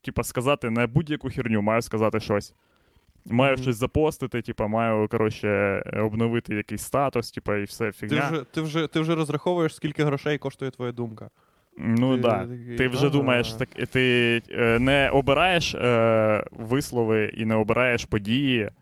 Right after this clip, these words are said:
Speaker 1: е, і не вир-, е, не висловлюєш свою думку про них. Ти такий просто: «От сталась херня, всі про неї кажуть, я маю сказати,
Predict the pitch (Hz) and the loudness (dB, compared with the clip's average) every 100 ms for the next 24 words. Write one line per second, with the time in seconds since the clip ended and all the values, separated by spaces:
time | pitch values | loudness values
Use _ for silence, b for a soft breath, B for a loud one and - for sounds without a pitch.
0 | _ - 101 101 101 101 110 110 107 113 | _ -4 -2 0 0 -2 0 0 2 0
1 | 113 117 113 110 113 113 110 110 113 139 | 0 0 0 2 2 2 2 0 -2 -2
2 | 131 113 113 - 120 113 107 131 143 117 | 0 0 -2 -4 -4 0 0 0 -2 -2
3 | 107 107 107 - 110 113 110 - 113 - | -2 -2 -4 -6 -6 -4 -4 -4 -4 -2
4 | - 131 - - - - - 123 117 - | 0 0 -2 -12 -20 -8 -2 -2 -2 -6
5 | 131 165 175 - 117 - 113 110 120 143 | -4 -4 -6 -8 -8 -2 0 -2 0 -2
6 | 131 - 110 110 107 107 - 110 139 120 | -2 -4 -4 0 -2 -2 -2 -2 -2 -4